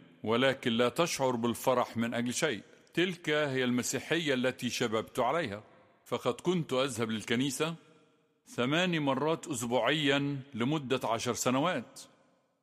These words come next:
ولكن ليست هذه هي الصورة الكتابية.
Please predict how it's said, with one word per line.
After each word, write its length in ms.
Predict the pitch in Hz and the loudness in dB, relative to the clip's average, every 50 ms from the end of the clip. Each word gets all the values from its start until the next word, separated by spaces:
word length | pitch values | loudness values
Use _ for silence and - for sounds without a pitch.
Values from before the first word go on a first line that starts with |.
| _ _ _ _ _ _ _ _ _ _ _ _ _ _ _ _ _ _ _ _ _ - | _ _ _ _ _ _ _ _ _ _ _ _ _ _ _ _ _ _ _ _ _ -8
ولكن 640 | 120 113 120 120 127 127 120 - - 120 113 120 139 | -4 -2 2 2 2 2 2 0 0 0 0 2 2
ليست 500 | 190 208 202 - - 165 147 - - 127 | 2 2 2 0 0 0 0 0 0 0
هذه 680 | 131 131 131 120 110 127 151 151 139 131 127 117 113 | 2 2 2 2 0 -2 -2 0 2 2 2 2 2
هي 120 | 131 131 123 | 2 2 2
الصورة 380 | 110 - - - 123 117 110 | 2 0 0 0 2 2 2
الكتابية. 640 | 110 104 - 131 117 156 151 - 127 117 131 127 127 | 0 0 -4 -4 -2 0 0 0 0 -2 -2 -4 -6